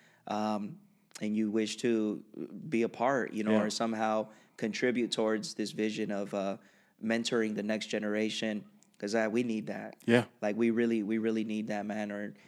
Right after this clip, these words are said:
Speaker 1: you know, if you feel even led to, um, you know, tell your story here on Offbeat Podcast.
Speaker 2: There you go.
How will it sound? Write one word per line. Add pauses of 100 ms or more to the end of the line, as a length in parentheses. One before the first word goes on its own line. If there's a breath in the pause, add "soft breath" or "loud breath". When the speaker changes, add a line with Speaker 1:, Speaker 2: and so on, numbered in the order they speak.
(140)
Speaker 1:
you
know,
if
you
feel
even
led
to,
um, (400)
you
know,
tell
your
story
here
on
Offbeat
Podcast.
Speaker 2:
There
you
go.